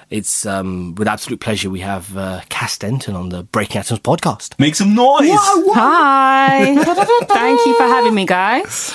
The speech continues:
Speaker 1: No, we're, we're super excited. Um, I think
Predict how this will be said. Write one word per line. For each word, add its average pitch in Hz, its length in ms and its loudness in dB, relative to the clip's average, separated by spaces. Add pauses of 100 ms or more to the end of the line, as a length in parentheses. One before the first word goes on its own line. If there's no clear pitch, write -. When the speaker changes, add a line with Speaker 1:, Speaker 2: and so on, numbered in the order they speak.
(260)
Speaker 1:
No, 156 120 0
we're, 214 220 2
we're 226 300 4
super 226 320 0
excited. 107 580 -4 (140)
Um, 101 580 -2 (100)
I 120 80 -2
think 160 400 -2